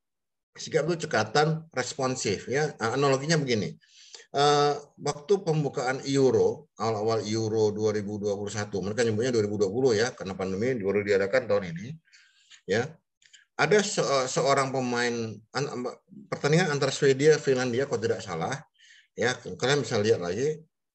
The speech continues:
Tahu-tahu ada seorang pemain Swedia itu tumbang, mengalami henti jantung, ya, di lapangan situ, namanya Christiansen. Nama lengkapnya saya agak lupa. Kemudian kaptennya, kapten Swedia saat itu ada Simon Kjaer,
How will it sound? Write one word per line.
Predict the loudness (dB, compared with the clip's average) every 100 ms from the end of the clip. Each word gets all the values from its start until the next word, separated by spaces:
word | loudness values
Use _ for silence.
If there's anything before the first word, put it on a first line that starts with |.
| _
Tahu-tahu | -2 0 2 0
ada | 2 2
seorang | 2 0 0 0
pemain | 0 0 0 -2
Swedia | 0 2 4 2
itu | 0
tumbang, | -2 -2 -4 -6 -16 _ _ _ _ _ _ _ _
mengalami | -6 0 0 2
henti | 0 0 0 2
jantung, | 2 0 -2 -2
ya, | -8 -8
di | -2 0
lapangan | 0 0 2 2
situ, | 0 -2 -4
namanya | -4 -2 0 -2 -6 -20 _ _
Christiansen. | -6 0 2 2 2 0 0 -2 -6 -4
Nama | -2 0 0
lengkapnya | 0 0 0 2
saya | 4
agak | 4 2 -2
lupa. | -2 -2 -4 -10 _ _ -20 _
Kemudian | -2 2 0 0
kaptennya, | -2 -2 0 2 2 0 -2 -6
kapten | -2 -2
Swedia | 0 0 4 2
saat | 2 -2
itu | 0 -2
ada | -2 -4
Simon | -2 -2 0 -2
Kjaer, | -2 0 0 0 -4